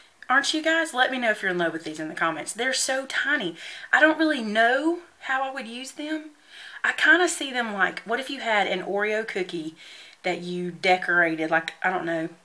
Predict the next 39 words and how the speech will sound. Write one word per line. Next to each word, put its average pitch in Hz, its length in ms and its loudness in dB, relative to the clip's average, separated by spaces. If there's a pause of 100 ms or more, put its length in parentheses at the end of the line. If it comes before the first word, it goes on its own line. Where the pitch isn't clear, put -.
(180)
a - 40 -14
s-, - 300 -6
a 196 140 4
face 196 400 4
or 180 40 2
something, 180 320 -2
and 175 100 -2
you 175 60 -6
put 196 140 -4
it 190 100 -4
in 180 120 0
there, 156 220 0 (280)
and 180 80 -6
then 190 120 -2
you 175 60 -2
did 175 180 0
the 170 60 -12
little 175 200 -2
bag 156 260 4
topper. 160 460 4 (520)
I 190 100 6
don't 208 120 4
know. 165 240 4 (140)
I 196 100 -2
just 196 200 -4
love 220 260 0
'em. 147 140 -4
And 190 120 0
I, 202 160 4
they, 220 260 -6
look, 208 440 0
you 208 140 -10
get 196 200 -2
a 180 60 -2
hundred 240 580 -2
and 247 200 -6
sixty 196 480 -4
of 165 140 -4
them 160 380 -4